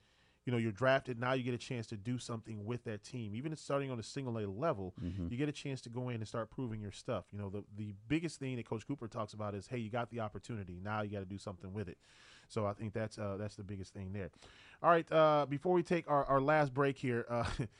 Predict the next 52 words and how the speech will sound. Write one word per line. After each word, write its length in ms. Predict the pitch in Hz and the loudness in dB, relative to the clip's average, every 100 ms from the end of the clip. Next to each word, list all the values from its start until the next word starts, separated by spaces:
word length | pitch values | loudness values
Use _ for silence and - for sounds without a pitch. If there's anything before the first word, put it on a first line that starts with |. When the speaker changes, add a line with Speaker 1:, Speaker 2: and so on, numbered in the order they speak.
| - - - _ | -20 -20 -20 _
Speaker 1:
couple 240 | 196 185 | 8 10
of 100 | 170 - | 8 6
interesting 720 | 170 156 160 147 139 131 127 | 0 4 4 4 0 -4 -6
stories 380 | - 151 135 120 | -2 4 4 4
that 80 | 131 | 4
I 80 | |
wanna 160 | 139 131 | 4 2
share 240 | - 127 | 0 -2
with 120 | 113 101 | 0 -2
you 440 | 104 185 143 101 - - - - - | 0 2 2 2 -6 -12 -16 -20 -6
and 340 | 127 123 120 | -2 -2 -2
to 80 | 123 | -6
see, 320 | - 147 135 - | -2 -2 0 2
uh, 180 | 127 120 | 2 4
what 240 | 127 139 - | 4 2 0
you 300 | 123 147 185 | 0 4 6
would 160 | 160 | 6
do. 180 | 107 104 107 | 4 -2 4
What 260 | 156 233 196 | 8 8 8
would, 340 | 190 185 170 | 8 8 4
what 380 | - 135 190 240 | -2 6 10 10
would 160 | 208 - | 8 4
Puffy 420 | - 185 - 147 | 4 4 4 -4
do 440 | 117 135 110 98 98 _ _ _ - | 0 0 0 -2 -8 _ _ _ -2
if 180 | 131 | -2
you 140 | 120 143 | 4 6
were 100 | 135 | 6
the 80 | 123 | 4
father 380 | - 117 110 | 0 -2 0
in 80 | 101 | -2
this 160 | 98 - | -6 -8
case? 340 | - 85 - | -10 -12 -12
All 80 | 104 | -6
right, 160 | 110 113 - | -4 -4 -2
so 100 | 123 | 0
now, 240 | 123 92 - - | 0 -2 -8 4
Speaker 2:
Oh, 100 | - | 8
Speaker 1:
first 260 | 180 - - | 8 6 0
Speaker 2:
this, 100 | 139 | 2
this 60 | - | 6
ought 80 | 113 | 6
to 60 | |
be 80 | 95 | 6
Speaker 1:
Yeah, 80 | 104 | 2
Speaker 2:
interesting. 400 | 151 113 101 180 | 2 2 6 4
Speaker 1:
thi-, 100 | 131 | 6
so, 220 | 165 147 | 6 6
so 60 | 127 | 6
here's 160 | 214 | 4
the 60 | 233 | 4
first 280 | - 196 - | 8 8 8
story. 220 | 117 87 | 0 -6